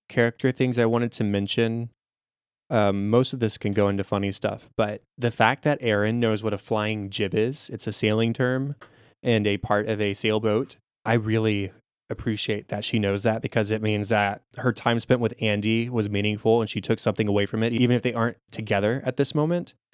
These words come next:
Um, and Andy appreciated that too. He, he acknowledged her across the room like, "Oh, you remembered. That's really cool."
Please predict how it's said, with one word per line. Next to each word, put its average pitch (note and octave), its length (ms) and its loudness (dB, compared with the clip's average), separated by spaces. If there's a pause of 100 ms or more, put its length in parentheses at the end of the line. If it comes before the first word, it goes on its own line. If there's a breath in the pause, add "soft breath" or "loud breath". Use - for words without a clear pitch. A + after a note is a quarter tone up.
(320 loud breath)
Um, G#2 340 2
and A#2+ 140 0
Andy C#3+ 200 4
appreciated A2+ 400 0
that G#2 140 -2
too. A2+ 160 -2
He, G2+ 220 -2
he A2 220 -2
acknowledged A2 440 2
her A2 60 4
across G#2 320 -2
the C3+ 80 -4
room B2 60 0
like, A2+ 160 -6
"Oh, G3+ 220 0
you A#2+ 140 -2
remembered. D3 420 -2
That's A#2 180 -6
really D3 160 -2
cool." A2+ 320 -2